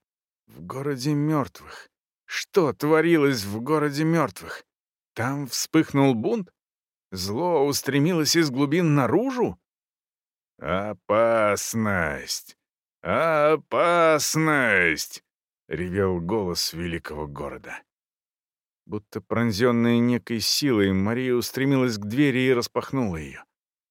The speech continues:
В открывшейся комнате, как и в только что покинутой, царила тьма. Лишь тусклый отблеск света проникал в окно. На первый взгляд никого нет.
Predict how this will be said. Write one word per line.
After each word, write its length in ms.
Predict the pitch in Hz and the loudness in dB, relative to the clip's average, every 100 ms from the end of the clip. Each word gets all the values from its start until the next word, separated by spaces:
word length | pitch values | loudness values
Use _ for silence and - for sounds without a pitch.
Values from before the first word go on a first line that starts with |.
| _ _ _ - | _ _ _ -16
В 40 | |
открывшейся 680 | 64 - - - 107 - 107 | -16 -12 -12 -10 -8 -8 -8
комнате, 640 | - 123 110 82 - - | -4 -2 -2 -4 -10 -16
как 240 | - 87 92 | -14 -10 -8
и 60 | |
в 100 | 87 | -8
только 300 | - 110 - | -6 -8 -6
что 180 | - 110 | -10 -6
покинутой, 560 | 98 92 123 110 92 107 | -6 -4 -4 -4 -6 -10
царила 460 | - 110 117 110 | -4 -2 -2 -4
тьма. 420 | 101 - 110 76 - _ _ _ _ | -6 -6 -6 -6 -12 _ _ _ _
Лишь 240 | 98 110 - | -8 -8 -8
тусклый 500 | - 147 - 143 - | -8 -8 -2 -4 -2
отблеск 460 | 139 123 120 120 - | -4 -4 -4 -8 -6
света 500 | - 135 123 92 78 | -8 -2 -2 -2 -10
проникал 600 | - 92 98 90 95 87 | -6 -4 -4 -2 -2 -2
в 40 | |
окно. 380 | 85 - - - _ _ _ _ _ _ _ _ _ | -6 -8 -18 -18 _ _ _ _ _ _ _ _ _
На 140 | 80 | -16
первый 420 | 76 - 110 135 139 | -16 -12 -12 -8 -8
взгляд 480 | 113 104 104 110 _ | -8 -8 -4 -6 _
никого 520 | 127 123 131 110 95 | -8 -6 -2 -2 -2
нет. 420 | 107 104 69 - | -4 -6 -8 -14